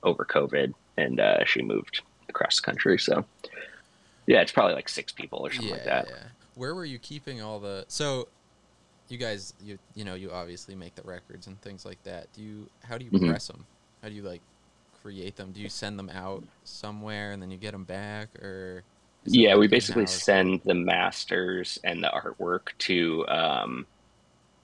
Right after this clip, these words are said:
Speaker 1: what's essentially a middleman, uh, who then finds the different pressing plants that have availability for us, because especially right now, it's like the typical plant I use, if I sent them an album today,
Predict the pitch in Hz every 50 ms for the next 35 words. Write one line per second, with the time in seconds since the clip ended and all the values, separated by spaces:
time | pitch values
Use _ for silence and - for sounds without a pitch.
0 | _ _ _ _ _ - 117 104 85 85 - - 82 - - 87 85 - - 95
1 | 87 80 78 80 80 80 78 76 78 80 80 80 80 82 78 80 87 - _ _
2 | _ _ _ - - - 80 76 67 69 71 - - - - 98 87 85 82 82
3 | 82 - - 92 82 80 76 76 87 - - - 82 90 90 - - 73 - -
4 | - 78 76 - 78 80 - - 87 85 85 82 - - - - - - _ _
5 | _ - 90 82 - 90 82 80 78 76 - 82 78 78 78 78 76 78 73 78
6 | 78 - 82 87 - - 98 92 92 92 92 - - - - - 87 82 76 73
7 | - - - - - 92 - - - 80 82 85 85 85 82 - 80 82 82 85
8 | 85 82 - - - 73 69 71 - - - - - - _ _ _ _ _ _
9 | _ _ _ _ _ _ _ _ _ - - 92 92 80 - _ - - - 107
10 | - 101 87 98 87 - - - 87 82 82 - - 90 87 87 92 92 95 95
11 | 101 98 - - - - - 80 76 78 73 - - - 85 80 87 87 87 87
12 | 82 80 80 - 82 - - - - 87 - 85 85 87 87 85 87 87 -